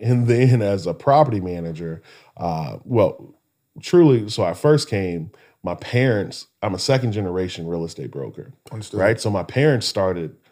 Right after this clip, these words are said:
Speaker 1: doing this thirty years ago. And they were like, "Sterling, you need to get in real estate," because they knew I was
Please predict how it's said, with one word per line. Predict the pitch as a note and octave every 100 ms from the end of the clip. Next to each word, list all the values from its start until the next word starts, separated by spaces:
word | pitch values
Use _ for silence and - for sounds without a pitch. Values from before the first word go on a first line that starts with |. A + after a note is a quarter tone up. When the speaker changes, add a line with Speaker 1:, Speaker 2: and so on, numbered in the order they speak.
| _ _
Speaker 1:
doing | G2+ G2 F2 E2+
this | E2+ D#2 - - _ _ _
thirty | - A#2 A2+
years | G#2+ G#2+ G#2 E2+
ago. | D2 - - - _ _ _ _ _
And | -
they | F#2+
were | F#2+
like, | F#2 D2+
"Sterling, | A2 - - G2+ F2
you | F#2+
need | A2 A2+ G2+
to | F#2 -
get | G2+ A#2+
in | G#2+ G2+
real | A#2+ D#3+
estate," | C3 - F#2+ D#2+ D2+
because | F#2 A2 G2+ F#2 F2
they | A2+ C#3
knew | C3 G#2+ F#2+ E2 D#2+ _ _ _ _ _ _ _ _ _
I | G#2+ A2+
was | G#2+ G2+ F#2 D#2+ -